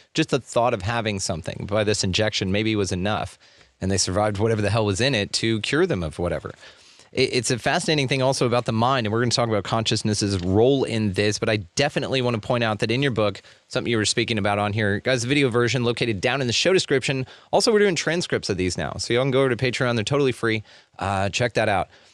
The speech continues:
So, uh, you show in here graphs of here, yeah, here's where the, um, vaccine was introduced. Thanks, guys. Uh, when everything was, uh, already fucking gone. Same back here. Uh, right over here is when the, uh, vaccine was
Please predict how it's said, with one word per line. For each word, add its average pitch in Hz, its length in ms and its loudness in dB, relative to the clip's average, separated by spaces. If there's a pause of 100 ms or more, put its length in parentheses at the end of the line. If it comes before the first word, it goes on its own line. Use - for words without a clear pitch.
So, 147 360 4
uh, 131 180 0
you 131 240 2
show 175 200 4
in 180 80 2
here 160 140 2
graphs 135 380 0
of 104 120 0
here, 151 200 2
yeah, 131 360 0
here's 135 300 0
where 147 160 4
the, 131 340 0 (160)
um, 131 320 2
vaccine 143 420 0
was 131 140 2
introduced. 139 400 2
Thanks, 185 240 0
guys. 131 360 0 (420)
Uh, 110 340 2
when 120 160 2
everything 139 280 2
was, 123 220 0
uh, 113 360 0
already 127 220 2
fucking 120 320 -2
gone. 117 300 0 (300)
Same 143 260 0
back 139 200 2
here. 117 320 -2 (160)
Uh, 110 440 0 (120)
right 123 140 2
over 127 100 0
here 135 140 2
is 120 100 0
when 127 140 2
the, 113 160 2
uh, 110 100 2
vaccine 120 420 0
was 113 260 0